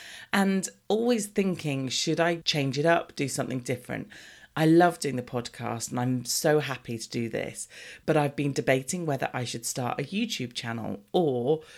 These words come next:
do more purposeful video. And it's really tricky because I think especially in social media or the kind of world where you're having to produce content, there are always people doing things that you're not doing.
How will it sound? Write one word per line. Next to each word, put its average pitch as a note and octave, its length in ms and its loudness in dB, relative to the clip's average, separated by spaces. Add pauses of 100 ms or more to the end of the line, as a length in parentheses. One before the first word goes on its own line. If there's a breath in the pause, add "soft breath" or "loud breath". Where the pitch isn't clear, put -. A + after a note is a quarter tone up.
(240 loud breath)
do E3 160 0
more D#3 340 2
purposeful C3 680 -2
video. B2 580 -2 (420 loud breath)
And A3+ 100 4
it's - 220 -2
really C#4+ 260 0
tricky D#3 380 -2
because E3 300 -2
I F3+ 60 -2
think G#3 260 -4
especially G#3 720 -4
in E3 360 0
social D3+ 380 -2
media G#3 480 2
or D3 260 4 (320 loud breath)
the E3 80 -2
kind E3 220 2
of D3 160 2
world F#3 240 4
where E3 100 6
you're D3 140 4
having C#3+ 300 -4
to C3 60 -10
produce E3+ 440 -6
content, B2+ 640 -2 (320 loud breath)
there F3 160 2
are F3 60 2
always G3 380 6
people F3+ 380 -2
doing C3 320 0
things D3 440 0
that C3 160 -4
you're C3 200 2
not B2+ 220 -2
doing. - 500 -2